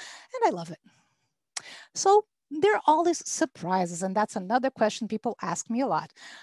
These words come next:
What do you do when there's something wrong, when something goes wrong, like in this case with La La Land and Moonlight, where the awards were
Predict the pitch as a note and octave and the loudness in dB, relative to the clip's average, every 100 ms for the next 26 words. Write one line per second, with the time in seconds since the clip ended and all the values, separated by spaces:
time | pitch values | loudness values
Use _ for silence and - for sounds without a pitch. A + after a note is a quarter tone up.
0 | - _ _ _ _ _ - B3 E4 - | -20 _ _ _ _ _ -2 0 0 0
1 | B3+ E3 F#3+ G3+ A3 A3+ _ _ - F#3+ | -2 -2 0 0 0 -2 _ _ -6 -4
2 | F#3 F3+ F#3 - F3+ F3 F3+ F3+ - _ | -2 -2 -2 -4 -8 -10 -12 -12 -16 _
3 | _ _ E3 F#3+ G3+ D#3+ F3 - G3+ G3 | _ _ -2 0 0 -2 -10 -8 -8 -6
4 | F#3 F3+ B3 B3+ E3+ E3+ F3+ G3 F#3+ A#3+ | -6 -4 2 4 2 -4 -8 -4 -2 -4
5 | - G3 F#3+ G3 G3 G#3+ G3+ F#3 F#3 G3+ | -4 -6 -6 -8 -6 0 0 0 0 0
6 | A3 A3 G#3 C4 C4+ E3 E3+ - F#3 F3 | 0 -2 -2 -2 -2 -4 -8 -8 -10 -8
7 | F3 F3 F#3 G3 F#3+ D#3 E3+ | -6 -6 -4 -4 -4 -6 -10